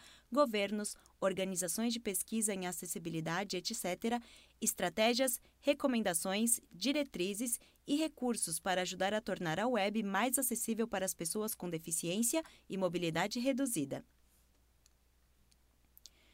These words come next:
Dois ponto dois ponto um. Diretrizes de acessibilidade para conteúdo web um ponto zero. Em mil novecentos e noventa e nove, dois anos após a criação do W A I,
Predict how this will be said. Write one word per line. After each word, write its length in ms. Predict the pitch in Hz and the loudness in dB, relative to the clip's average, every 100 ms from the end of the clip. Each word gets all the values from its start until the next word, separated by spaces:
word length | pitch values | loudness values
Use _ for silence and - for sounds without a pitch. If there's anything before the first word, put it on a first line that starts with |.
| _ _ _ _ _ _ | _ _ _ _ _ _
Dois 380 | 269 320 370 | 8 8 6
ponto 320 | - 277 254 226 | 2 0 0 2
dois 320 | 226 277 277 | 4 4 2
ponto 340 | 277 277 277 | 0 0 0
um. 220 | 240 151 - _ _ _ _ _ | 0 -2 -4 _ _ _ _ _
Diretrizes 760 | 170 240 214 - 247 277 240 202 | 2 6 6 4 2 2 2 2
de 80 | 196 | 2
acessibilidade 880 | 190 262 247 247 226 175 180 202 | 2 2 0 0 0 4 4 4
para 240 | 226 208 196 | 0 0 0
conteúdo 600 | 254 247 233 190 180 226 | -2 -2 0 0 2 4
web 420 | 214 196 202 - - | 4 4 2 -4 -2
um 120 | 226 | -2
ponto 320 | 233 247 240 247 | 0 -2 -2 -2
zero. 360 | 160 143 - - _ _ _ _ _ _ | -2 -2 -6 -12 _ _ _ _ _ _
Em 120 | 294 | 0
mil 240 | 302 330 381 | 2 2 2
novecentos 600 | 285 220 226 196 185 175 | 2 2 0 -2 -2 -2
e 20 | |
noventa 400 | 175 175 240 202 | -2 0 0 0
e 60 | |
nove, 420 | 160 170 156 151 139 - _ | 0 0 0 -2 -6 -14 _
dois 320 | 202 247 262 | 4 6 6
anos 300 | 190 202 190 | 4 2 2
após 320 | 175 165 196 190 | 0 2 0 2
a 80 | |
criação 420 | 185 196 180 - 190 | -2 0 2 2 0
do 120 | 175 | -2
W 420 | 160 196 190 165 | 0 0 2 0
A 100 | 151 | 0
I, 200 | 175 175 | 0 -4